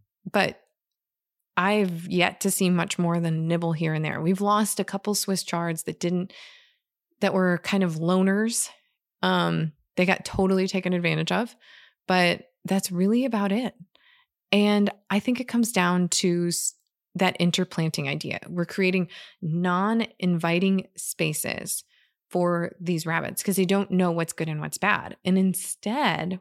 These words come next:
what I have found is when I do this properly, and I know I've done it properly, when the rabbit no longer becomes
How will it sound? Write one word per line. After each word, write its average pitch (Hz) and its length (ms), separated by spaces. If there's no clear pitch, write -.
what 175 160
I 196 160
have 247 140
found 151 360
is 165 140
when 180 120
I 170 80
do 190 380
this 233 180
properly, 180 560
and 208 80
I 151 80
know 151 360
I've 226 160
done 226 140
it 226 80
properly, 262 500
when 190 420
the - 240
rabbit 190 540
no 240 160
longer 190 380
becomes 170 800